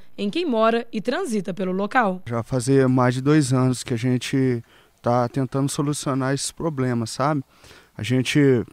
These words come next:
Speaker 2: a gente tá com esse problema aqui, sem luz, a gente vai lá no, na prefeitura, a gente procura, é, os vereadores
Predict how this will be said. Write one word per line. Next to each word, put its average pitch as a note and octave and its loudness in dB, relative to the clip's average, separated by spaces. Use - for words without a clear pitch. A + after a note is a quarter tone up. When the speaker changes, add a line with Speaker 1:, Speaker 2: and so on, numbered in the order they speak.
Speaker 2:
a - -10
gente B2+ 0
tá A#2 2
com - -6
esse - -6
problema B2 0
aqui, E3 0
sem C3+ 0
luz, C#3 2
a - -12
gente B2 -4
vai A#2+ 4
lá A#2+ 2
no, B2 0
na A#2+ -4
prefeitura, C3+ 2
a - 0
gente A#2 -6
procura, B2 0
é, A#2+ 2
os A2 -2
vereadores C3+ 2